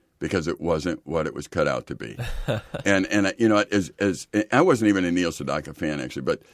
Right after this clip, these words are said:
Speaker 1: it, it's, it's very interesting to hear him sing that song because it talks about his scratching and fighting and getting to the top. And then when he got to the top, he wanted to go back because the scratch and the fight was fun,
Speaker 2: Yes.
Speaker 1: but being at the top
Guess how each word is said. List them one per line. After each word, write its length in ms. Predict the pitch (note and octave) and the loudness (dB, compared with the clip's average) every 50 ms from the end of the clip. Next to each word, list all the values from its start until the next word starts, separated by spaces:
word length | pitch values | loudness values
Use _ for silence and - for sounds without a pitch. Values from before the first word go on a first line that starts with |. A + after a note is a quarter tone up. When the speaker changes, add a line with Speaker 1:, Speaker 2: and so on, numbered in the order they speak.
| - - - - | -20 -20 -6 0
Speaker 1:
it, 180 | F#2 F#2+ F#2+ - | 0 0 2 2
it's, 300 | G2+ G#2 G2 - - - - | 2 0 0 0 -6 -6 -2
it's 180 | F#2 F#2 - - | -2 -2 -2 -2
very 540 | D#2+ D#2+ D#2+ G#2 G#2+ A2 A#2 A#2+ B2+ C3 C3 | -8 -2 2 4 4 6 6 6 4 4 2
interesting 880 | - - - F#2+ G2 F#2 - - F2 D#2 - - D#2 D2 C#2 C#2 D2+ - _ _ _ _ _ _ _ | 0 -2 -2 -2 -2 -2 -4 -6 -8 -6 -6 -6 -6 -4 -6 -6 -10 -12 _ _ _ _ _ _ _
to 120 | - G#2 F2 | -4 -4 -2
hear 200 | E2+ G2 F#2+ F#2+ | 0 0 0 0
him 100 | F2 E2 | 0 -2
sing 240 | - - F2 F2 | -4 -4 -2 0
that 220 | F2 F2+ F2 - - | 0 0 -2 -2 -4
song 380 | - - A#2+ B2 G#2 E2 D#2+ | -6 -4 -2 -2 -2 -2 -4
because 280 | D2+ C#2+ D2 G2 F#2 E2 | -6 -6 -4 -2 -2 -2
it 120 | F2 D#2 | -4 -6
talks 260 | - A2 B2 C3+ - - | -6 -4 -6 -6 -4 -2
about 160 | G2 F2+ D#2+ | -2 0 0
his 100 | - - | -2 -6
scratching 560 | - - - F#2 G2 G2+ G2+ F#2+ - G#2 F2+ | -10 -6 -2 -2 0 0 -2 -4 -4 -4 -4
and 100 | E2 D2 | -4 -6
fighting 360 | - - G2 F#2 F#2 F#2+ G2 | -4 -2 0 0 2 0 0
and 100 | E2+ D2 | -2 -2
getting 220 | - F2 F#2+ F#2+ - | -4 -2 -4 -2 -2
to 100 | G2+ G2 | -2 -2
the 80 | F#2 | -2
top. 360 | - - D2+ C#2 C#2 C#2 - _ _ _ _ _ _ - | -2 -4 -4 -4 -4 -4 -6 _ _ _ _ _ _ -10
And 180 | - - F2+ F2+ | -4 -2 0 2
then 160 | F2+ F2+ F#2 | 2 2 2
when 80 | F#2 F#2 | 2 2
he 80 | F2+ | 0
got 280 | E2 F2+ F2+ G#2+ C3 - | 2 2 2 0 0 -2
to 100 | - D#2+ | -4 -8
the 80 | C2 | -6
top, 340 | B1 - D#2+ C#2 C2+ C2+ - _ _ _ _ _ _ | -6 -6 -4 -4 -4 -6 -8 _ _ _ _ _ _
he 120 | - G2+ | -2 0
wanted 240 | G2+ F#2+ F#2 F#2 F2+ | 2 2 2 2 0
to 60 | F2+ | 0
go 120 | E2 F#2 F#2+ | 0 0 2
back 240 | G2+ A2 G2 - - | 4 4 2 2 0
because 340 | - E2+ - F#2+ E2+ D2+ - | -6 -6 -4 -4 -4 -4 -4
the 160 | - F2+ F2+ | -4 -4 -4
scratch 440 | - - - - E2 F2 E2+ E2 - | -4 -4 -4 -2 0 0 0 -2 -4
and 80 | F#2+ G#2 | -6 -6
the 60 | G#2 | -4
fight 320 | - - D#2 D2+ D2+ - - - | -4 -2 -2 -2 -2 -4 -4 -6
was 160 | D#2+ D#2+ - | -8 -8 -8
fun, 480 | - - A#2+ B2 G#2+ D#2+ C#2+ C#2+ C#2 - - | -6 -2 0 0 2 0 0 -4 -6 -8 -8
Speaker 2:
Yes. 240 | - A2 A2 G2 - | -8 -8 -6 -2 0
Speaker 1:
but 180 | F#2 F2 D2+ | 0 0 2
being 200 | F#2 F#2 F2+ E2+ F2+ | 2 0 2 2 0
at 100 | E2+ - | 0 0
the 80 | F2+ | -2
top 400 | - - - D#2 D2 D2 D2+ - | -2 -2 -4 -4 -4 -4 -4 -6